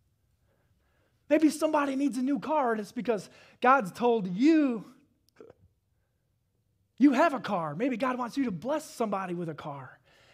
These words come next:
The person that needs a car needs to just get hooked up with you who has a car, and based on your obedience, their breakthrough happens. Isn't that amazing?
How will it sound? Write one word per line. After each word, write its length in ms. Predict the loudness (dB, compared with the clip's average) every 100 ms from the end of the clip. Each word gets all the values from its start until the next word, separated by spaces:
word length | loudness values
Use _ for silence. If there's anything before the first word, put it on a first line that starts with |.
| _ -8
The 80 |
person 260 | 0 0 0
that 140 | -2
needs 180 | 0 0
a 60 | -2
car 320 | 0 2 0
needs 180 | -2 -6
to 80 | -8
just 140 | -2
get 220 | -2 -2 -10 -6
hooked 220 | -2 0
up 140 | 0
with 120 | 0
you 140 | 2 2
who 140 | 2
has 240 | 2 0 0
a 80 |
car, 420 | -8 -6 -6 -8 -12 _ _ _ -4
and 140 | 4
based 280 | 4 4 -4
on 240 | -4 -4
your 220 | 0 2
obedience, 960 | 2 0 -2 -2 -4 -10 -16 -20 -20 _ _ _ _ _ _ _ _ _ _ _ _ _ _
their 120 | -4
breakthrough 400 | -2 -4 -6 -8
happens. 540 | -8 -8 -12 -18 -20 -20 _ _ _ _ _ _ _ _ _ _ _ _ _ _
Isn't 180 | -10 -6
that 80 | -4
amazing? 480 | -2 -4 -4 -6